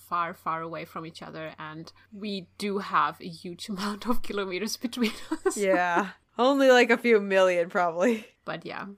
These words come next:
Speaker 2: Yeah. I will say this vacation, too, did prove to me, that to me, too, 'cause I'd never met Danny or Paula in person either.
Speaker 1: Yeah.
Speaker 2: I just kinda picked up with them. Like, we definitely had met each other in person before, but we hadn't. It was just
Speaker 1: Mm-hmm.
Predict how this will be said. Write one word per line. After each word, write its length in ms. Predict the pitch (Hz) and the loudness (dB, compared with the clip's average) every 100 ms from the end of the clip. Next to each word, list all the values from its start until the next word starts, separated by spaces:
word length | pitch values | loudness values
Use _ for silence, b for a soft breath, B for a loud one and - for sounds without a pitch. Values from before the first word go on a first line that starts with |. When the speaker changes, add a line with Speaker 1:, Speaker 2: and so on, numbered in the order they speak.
| _ - | _ -6
Speaker 2:
Yeah. 420 | 311 254 180 180 - _ | 0 2 0 -2 -12 _
I 60 | 220 | 0
will 140 | 254 | 2
say 160 | 277 254 | 2 0
this 180 | 262 269 | -2 -2
vacation, 600 | 254 247 247 247 226 220 | -4 -2 -2 -2 -8 -4
too, 160 | 233 | -6
did 220 | 196 202 - | -2 -4 -2
prove 260 | 220 208 | -6 -6
to 120 | - 190 | -12 -10
me, 220 | 190 - | -10 -6
that 220 | 190 190 | -2 -2
to 80 | - | -4
me, 80 | 185 | -10
too, 120 | 202 | -8
'cause 120 | 214 | -2
I'd 160 | 214 269 | 2 2
never 180 | 277 269 | 0 -2
met 220 | 240 226 | -4 -2
Danny 300 | 214 220 214 | -2 -2 -2
or 80 | 202 | -4
Paula 380 | 233 214 220 202 | -2 -2 0 -2
in 100 | 175 | -4
person 380 | 185 175 - 180 | -6 -6 -6 -8
either. 420 | 185 180 156 147 _ | -6 -4 -6 -8 _
Speaker 1:
Yeah. 180 | 175 151 - _ | -12 -12 -14 _
Speaker 2:
I 140 | - 190 | -2 0
just 180 | 226 - | 0 2
kinda 180 | 226 | 2
picked 300 | 220 240 233 | 2 -2 2
up 180 | 220 214 | 2 2
with 140 | 220 220 | -4 2
them. 440 | 190 226 247 240 - | 2 2 -4 -10 -4
Like, 280 | 180 196 - | -2 -2 -4
we 160 | 180 196 | -10 0
definitely 320 | 190 233 214 | 0 2 0
had 140 | 202 170 | 0 0
met 180 | 180 | -2
each 180 | 185 190 | -4 -2
other 180 | 208 202 | 0 0
in 60 | 202 | 0
person 320 | 226 226 214 | 0 0 -4
before, 320 | 185 175 160 | -8 -6 -6
but 80 | 160 | -6
we 120 | 175 | -4
hadn't. 360 | 185 190 180 165 | -2 -2 -4 -10
It 100 | 160 | -10
was 120 | 185 | -6
just 200 | 220 214 | -6 -6
Speaker 1:
Mm-hmm. 120 | 202 | -10